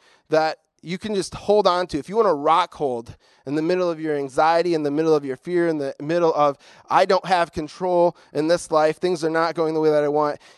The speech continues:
is Psalm eighteen two, and it says this. It says, "The Lord is my rock and my fortress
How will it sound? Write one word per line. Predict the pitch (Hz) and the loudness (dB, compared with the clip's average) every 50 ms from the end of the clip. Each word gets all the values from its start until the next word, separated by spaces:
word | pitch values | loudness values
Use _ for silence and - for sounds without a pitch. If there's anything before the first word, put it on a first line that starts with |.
| _ - | _ -10
is | - 143 139 135 | -8 -8 -8 -8
Psalm | - - - 175 175 180 180 180 - | -10 -2 0 2 4 4 2 0 -2
eighteen | - 175 180 165 - - - 170 160 151 147 | -6 -10 -10 -10 -10 -10 -8 -6 -6 -6 -8
two, | - - 170 160 143 131 | -10 -8 -6 -4 -4 -4
and | 123 123 | -6 -8
it | - | -8
says | - - 147 143 135 - - | -4 -4 -2 -2 -4 -6 -6
this. | 147 147 143 127 - | -4 -2 -2 -2 -4
It | - 113 | -10 -6
says, | - - 160 151 - - | -2 -2 0 0 -2 -2
"The | 151 143 | -4 -4
Lord | 143 147 165 180 196 214 220 233 233 233 - _ | -2 0 2 4 4 6 6 4 2 0 -4 _
is | 175 165 151 | -10 -8 -4
my | 160 151 143 135 | -2 -2 -2 -2
rock | 131 127 143 135 139 156 196 208 - - - - - _ _ _ _ _ _ _ _ _ _ _ _ _ _ | -2 -2 0 0 0 0 -2 -4 -8 -14 -20 -20 -20 _ _ _ _ _ _ _ _ _ _ _ _ _ _
and | 160 160 | -4 -2
my | 156 147 151 | -2 -2 -2
fortress | 151 - - 147 147 143 - - 123 98 - - - - - _ _ | -4 -4 -2 -2 -2 -2 -4 -8 -14 -14 -14 -16 -20 -20 -20 _ _